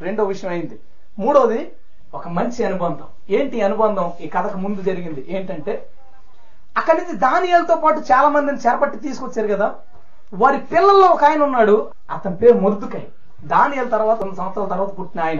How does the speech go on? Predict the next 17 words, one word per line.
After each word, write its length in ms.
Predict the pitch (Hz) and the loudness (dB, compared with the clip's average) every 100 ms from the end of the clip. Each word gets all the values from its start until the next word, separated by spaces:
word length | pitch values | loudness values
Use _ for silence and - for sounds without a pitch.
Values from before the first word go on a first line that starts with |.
| 156 - | -6 -8
సుమారు. 340 | 170 165 - - - - - - - 240 | -2 -2 -2 -8 -10 -10 -10 -10 -6 -2
ఈ 100 | 285 | 2
మొర్దుకైకి 920 | 240 302 - 403 392 339 262 254 285 - | 4 4 6 6 6 2 -2 -4 -4 -4
ఒక 140 | 170 170 | -2 -2
అన్నయ్య 260 | 233 277 | -2 -2
ఉన్నాడు. 260 | 220 180 - - - - - - - 151 | -2 -2 -4 -10 -10 -10 -10 -10 -8 -4
ఆ 80 | 185 | -2
అన్నయ్యకి 480 | 277 294 - 214 220 | 2 2 4 4 4
ఒక 280 | 220 170 | 2 -2
పాప 280 | 170 196 214 | 0 -2 -4
పుట్టింది. 400 | 190 - 147 - - 151 | -8 -6 -8 -8 -8 -4
ఆ 100 | 170 | -4
పాప 380 | 175 185 - | 0 -2 -2
పేరు 220 | 185 208 214 | -4 -2 -4
హదస్సా. 440 | 160 202 - - 110 - - - - - - - | -4 -6 -6 -10 -10 -10 -10 -10 -10 -10 -10 -10
హదస్సా 440 | - 226 381 370 339 | 0 6 6 6 4
అంటే 580 | 269 240 226 196 - | 4 0 0 0 -2